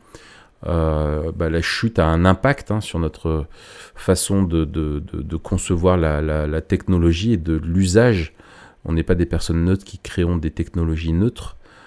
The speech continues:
euh, mais nous sommes des, des, des personnes, euh, avec des intentions, des motivations qui créent des technologies pour certains usages.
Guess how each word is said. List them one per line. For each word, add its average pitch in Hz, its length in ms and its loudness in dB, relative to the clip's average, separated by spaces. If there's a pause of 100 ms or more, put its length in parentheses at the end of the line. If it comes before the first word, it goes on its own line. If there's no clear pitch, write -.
(320)
euh, 80 200 -2
mais 82 160 -2
nous 80 160 -2
sommes 90 300 -2
des, 78 200 -4
des, 76 220 -6
des 78 160 -6
personnes, 92 540 -2
euh, 76 440 -2
avec 78 240 -4
des 80 160 -2
intentions, 90 420 -2
des 87 120 0
motivations 87 640 -2
qui - 180 -20
créent - 240 -4
des 85 140 -2
technologies 85 580 -2
pour - 280 -10
certains 87 340 -4
usages. 85 480 -2